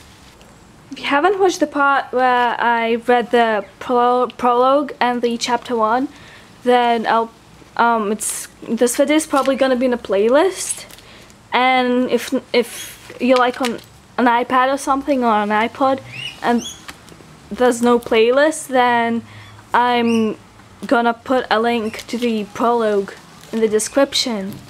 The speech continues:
So, yeah, let's begin. So, this chapter is called The Journey Begins.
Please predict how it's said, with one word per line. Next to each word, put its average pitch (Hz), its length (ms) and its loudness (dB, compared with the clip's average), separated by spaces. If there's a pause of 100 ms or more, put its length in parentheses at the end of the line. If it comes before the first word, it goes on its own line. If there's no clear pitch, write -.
(540)
So, 220 840 0
yeah, 233 360 2 (880)
let's 294 440 -2
begin. 208 420 -4 (500)
So, 214 460 0 (1300)
this 240 280 2
chapter 254 360 0
is 220 100 -12
called 214 240 -2
The 214 80 0
Journey 220 360 0
Begins. 220 840 -2